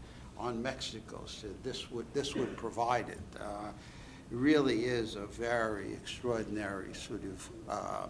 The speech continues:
map through the landscape of, of issues and problems.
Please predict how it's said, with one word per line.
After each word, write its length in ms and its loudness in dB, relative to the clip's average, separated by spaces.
map 420 8
through 300 4
the 100 2
landscape 840 2
of, 380 -6
of 80 -6
issues 480 -4
and 160 -8
problems. 760 -2